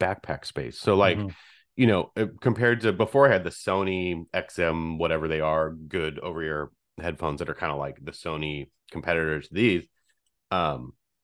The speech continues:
Speaker 1: loved 'em. If they had a Apple chip that did all the Apple things, I would never have got rid of 'em. I loved everything else about them,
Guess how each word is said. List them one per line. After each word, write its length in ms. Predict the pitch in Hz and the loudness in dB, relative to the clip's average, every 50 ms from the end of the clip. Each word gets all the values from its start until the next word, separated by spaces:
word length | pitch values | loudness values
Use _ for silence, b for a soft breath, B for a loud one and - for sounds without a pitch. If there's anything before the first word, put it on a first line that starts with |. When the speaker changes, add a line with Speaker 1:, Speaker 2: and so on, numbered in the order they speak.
| _ - | _ 0
Speaker 1:
loved 360 | 101 110 120 147 165 151 107 | 4 6 8 6 6 4 2
'em. 220 | 67 55 53 - - | -2 -4 -4 -4 0
If 160 | 113 107 - | 0 2 4
they 140 | 123 117 107 | 4 4 4
had 260 | 123 131 139 135 123 | 4 4 6 6 6
a 280 | 110 95 87 82 73 - - - - _ - | 6 6 4 2 -2 -6 -10 -16 -14 _ 0
Apple 540 | 101 117 - - 117 107 95 90 87 - - | 0 0 2 2 2 2 4 2 0 -2 -4
chip 360 | - - 143 131 101 90 90 - _ | -2 0 2 2 2 0 -4 -6 _
that 100 | 95 92 | -2 -2
did 140 | 85 104 92 | 0 2 4
all 120 | 92 87 85 | 4 2 2
the 60 | - | 2
Apple 260 | 101 92 - - 82 | 0 -2 -2 -4 -6
things, 400 | - 127 131 120 98 85 80 - | -2 0 0 0 0 -2 -4 -6
I 100 | - 85 | -6 -6
would 200 | 82 85 82 80 | -6 -6 -4 -2
never 220 | 90 90 82 87 | -2 -2 0 -2
have 80 | 82 80 | -2 -2
got 180 | 92 78 - 80 | -2 -4 -2 0
rid 160 | 95 110 120 | 2 2 2
of 120 | 110 - | 2 2
'em. 160 | 73 69 67 | -2 -6 -4
I 80 | 82 85 | -4 -4
loved 240 | 87 95 101 95 95 | -2 -2 0 0 0
everything 280 | 92 92 90 95 87 | 0 0 0 -2 -2
else 200 | 87 92 92 - - | 0 -2 -2 -2 -4
about 320 | 80 85 87 95 104 - | -4 -2 -2 -2 -2 -4
them, 280 | - 67 65 67 69 | -8 -14 -14 -14 -16